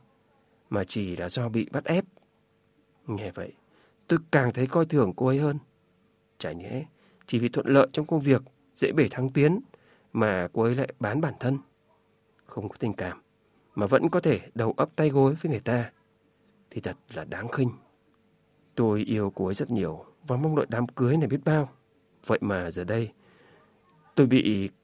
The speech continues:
cắm cái sừng to như vậy. Sự uất ức xen lẫn nhục nhã khiến tôi cảm thấy hận cô ấy vô cùng.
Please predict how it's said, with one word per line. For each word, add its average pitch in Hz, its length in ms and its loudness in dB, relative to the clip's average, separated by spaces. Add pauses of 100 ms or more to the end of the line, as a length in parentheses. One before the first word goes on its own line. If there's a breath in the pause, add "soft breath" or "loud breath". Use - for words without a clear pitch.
cắm 113 220 0
cái 165 140 -2
sừng 101 400 2 (380)
to 127 120 2
như 131 140 2
vậy. 101 180 -6 (1400)
Sự - 280 -4
uất 120 180 -2
ức - 180 -2 (300)
xen 104 260 -4
lẫn 110 260 -2
nhục 131 100 0 (100)
nhã 151 340 0 (400 soft breath)
khiến 156 160 2
tôi 170 180 4
cảm 90 200 0
thấy 113 420 -2
hận - 200 -2
cô 120 100 2
ấy 131 80 4
vô 175 180 4
cùng. 165 260 0